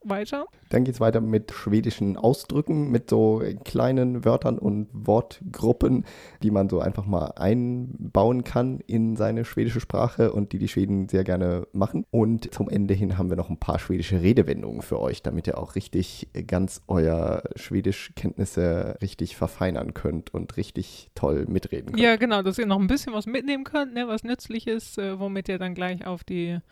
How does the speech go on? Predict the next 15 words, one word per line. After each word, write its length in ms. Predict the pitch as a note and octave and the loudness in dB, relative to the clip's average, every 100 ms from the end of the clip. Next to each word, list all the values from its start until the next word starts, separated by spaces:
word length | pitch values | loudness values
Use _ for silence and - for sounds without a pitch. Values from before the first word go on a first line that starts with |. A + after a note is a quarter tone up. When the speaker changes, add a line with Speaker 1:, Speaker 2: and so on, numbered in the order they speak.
| - - - _ | -20 -20 -20 _
Speaker 1:
Straßen 480 | - - F#3+ F#3 F#3+ | -16 -2 -2 0 0
gehen 200 | F#3 F#3+ | 0 0
könnt 300 | G3 F#3 F3+ | -2 -2 -6
und 400 | F#3 F#3 F3+ - G#3+ | -6 -6 -6 -10 -8
mit 360 | F3 - - | -8 -8 -18
kundigem 560 | - A#3 G#3 G#3 F#3 F#3 | -8 -6 -4 -2 -4 -4
Schwedisch 420 | - F#3+ F#3 F3+ | -4 -2 -2 -4
um 200 | - F#3+ | -6 -6
euch 340 | F3+ F3+ F#3 E3+ | -6 -8 -8 -8
werfen 320 | D#3+ - E3 | -8 -10 -12
könnt. 420 | - G3 D#3+ - - | -10 -6 -4 -4 -6
<laughs> 40 | - D4 - - | -4 -6 -6 -4
Speaker 2:
Genau, 300 | G#2+ G2 - | 0 0 -2
ganz 200 | - - | -6 -6
fantastisch. 560 | - - B2 - - | -6 -4 -4 -4 -6